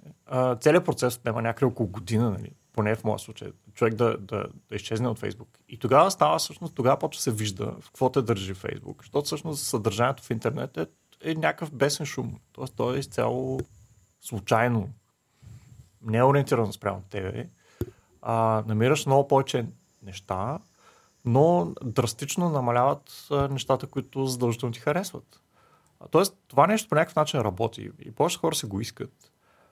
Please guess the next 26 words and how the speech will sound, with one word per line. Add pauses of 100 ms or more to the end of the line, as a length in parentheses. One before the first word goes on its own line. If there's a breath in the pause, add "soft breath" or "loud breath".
(220 soft breath)
А,
но
идва
момента,
в
който
ако
искаш
нещо
друго,
Facebook (880)
ти,
не
само,
че
не
ти
го
дава,
ами
работи
активно
да
ти
го
отнеме.